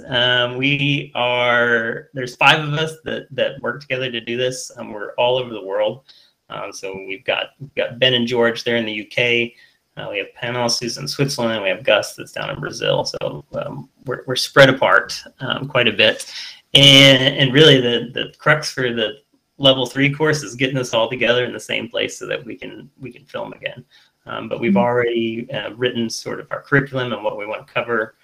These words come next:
Speaker 1: um, for level three. But yeah, we all gotta get together, film this. We can usually actually film it all in about two weeks, but then it takes us, like, six months to a year to edit everything, um, to get it up because it's just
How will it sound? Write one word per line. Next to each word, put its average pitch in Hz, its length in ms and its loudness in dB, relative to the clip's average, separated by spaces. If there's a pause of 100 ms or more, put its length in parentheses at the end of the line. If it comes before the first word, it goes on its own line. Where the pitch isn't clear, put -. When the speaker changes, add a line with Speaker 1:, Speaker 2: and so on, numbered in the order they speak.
(300)
Speaker 1:
um, 110 120 -10
for - 120 -12
level 107 220 -2
three. 107 280 -8
But - 200 -4 (100)
yeah, - 200 -8
we 110 80 -4
all 117 180 6
gotta 117 180 2
get 117 120 -2
together, 110 460 0 (680)
film 160 280 8
this. 127 260 4
We 135 100 0
can 143 120 6
usually 165 280 6
actually 135 280 6
film 170 260 6
it 127 80 6
all 139 280 8
in 113 40 2
about 110 300 2
two 127 140 -4
weeks, 135 240 -2
but 113 100 -8
then 117 100 0
it 110 140 -4
takes 143 260 0
us, - 140 -8
like, - 180 -6
six - 320 -8
months 127 220 -4
to 117 80 -10
a 101 40 -4
year 117 340 -2
to - 180 -4
edit - 220 -4
everything, - 520 -6 (140)
um, 139 240 -14
to - 140 -14
get 117 140 -8
it - 100 -8
up - 280 -4
because - 200 -20
it's - 200 -20
just - 340 -18